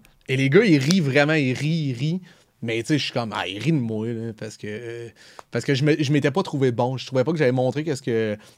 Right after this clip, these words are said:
que j'étais capable de faire. Et au final, Carl Gagnon, finalement, m'a pris dans son équipe. Et premier match d'impro, là, ah, c'était une vraie joke. Toutes les,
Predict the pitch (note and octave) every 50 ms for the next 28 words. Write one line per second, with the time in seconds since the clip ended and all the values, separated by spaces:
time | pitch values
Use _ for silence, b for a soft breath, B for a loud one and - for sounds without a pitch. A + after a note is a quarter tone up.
0 | b - - A#2+ - - A#2+ - B2+ A2+ B2+ C#3+ C#3+ B2+ A2+ - - D3 G3 D#4
1 | - B B B B C3+ C3+ B2+ - - D3+ D3+ F3 G#3+ G3+ E3 - - - -
2 | - C#3+ D3+ D#3+ D3+ D3 C#3 C#3 D#3 G3 G3+ - C#3 C#3 E3 F3+ D3 D#3+ D#3+ -
3 | - C#3+ E3+ D#3 C#3 A#2+ - C#3 C3+ C3+ B2 A#2+ - F3 F#3+ - - _ _ _
4 | _ _ - - - - C#3+ E3 F#3 F#3 E3 D3 D3+ D#3 D#3+ C#3 C3+ C#3+ C3 B2+
5 | B2 - - C#3+ D#3 D#3+ D#3 D3 C#3 C3+ - - - - D3 C3+ A#2 - - -
6 | C3 B2 B2+ B2+ A2+ B2 A2 B2+ C3 C3 A2+ B2+ C#3+ C#3 D#3 D#3 B B B B
7 | B B B B B G3+ - A#3 F#3 E3 D#3+